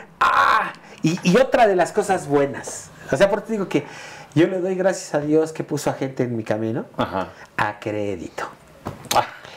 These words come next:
Speaker 2: era lo
Speaker 1: A
Speaker 2: que te iba a decir.
Speaker 1: crédito.
Speaker 2: Ya había la solvencia para, para cubrir
Speaker 1: No,
Speaker 2: esos
Speaker 1: a
Speaker 2: gastos.
Speaker 1: crédito. Y ya nada más era, este,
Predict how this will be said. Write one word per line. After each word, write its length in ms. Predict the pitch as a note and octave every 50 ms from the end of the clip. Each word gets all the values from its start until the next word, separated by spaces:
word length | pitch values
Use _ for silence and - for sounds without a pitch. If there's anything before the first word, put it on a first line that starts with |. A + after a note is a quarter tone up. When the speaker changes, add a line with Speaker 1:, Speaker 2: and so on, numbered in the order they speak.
| C3+ A#2 G2+ - - G#2 - - - -
Speaker 2:
era 140 | B2 - -
lo 40 | C#3
Speaker 1:
A 20 | C3+
Speaker 2:
que 60 | C#3
te 100 | C3 -
iba 80 | - -
a 40 | C#3+
decir. 240 | C#3 C#3+ D3 D3 D3+
Speaker 1:
crédito. 400 | D3+ D3 C#3+ C3+ B2+ B2+ A#2+ B2
Speaker 2:
Ya 60 | C#3 D3+
había 140 | E3+ F#3 F3
la 100 | E3+ D#3
solvencia 640 | - - G2+ F#2+ F#2+ G2+ G#2+ A2 A2 - B2+ - -
para, 560 | A2+ F2 E2 D#2+ D#2 D2+ D2 C#2+ C2+ - -
para 180 | - E2+ F3+ F3
cubrir 200 | - - - - D3
Speaker 1:
No, 0 | C#3+ D#3
Speaker 2:
esos 40 |
Speaker 1:
a 40 | F3
Speaker 2:
gastos. 180 | - - - C#3
Speaker 1:
crédito. 520 | C3+ C#3+ C#3+ D3 C#3+ C#3+ - B2 A#2 C3 -
Y 220 | - C3 C3+ C3+ C3
ya 140 | C3 C3 B2+
nada 140 | C#3+ E3 E3+
más 180 | F3+ F3 -
era, 240 | F#3+ F3 F3 E3+ - - - - - - - - - - -
este, 440 | C3+ A#2+ - - - A#2+ A#2+ -